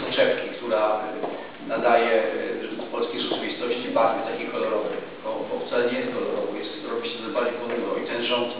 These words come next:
skoro nie poradził sobie w tych latach tłustych, kiedy były duże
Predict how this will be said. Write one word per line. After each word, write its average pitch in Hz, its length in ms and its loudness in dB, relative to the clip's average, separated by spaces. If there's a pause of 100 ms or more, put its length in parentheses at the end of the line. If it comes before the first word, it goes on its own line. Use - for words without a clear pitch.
(340)
skoro 117 200 -2
nie - 120 -2
poradził 120 280 2
sobie - 240 -4
w - 60 -8
tych 120 140 -8
latach - 360 -2
tłustych, 135 400 -6 (100)
kiedy - 140 -4 (100)
były 123 220 0
duże - 140 0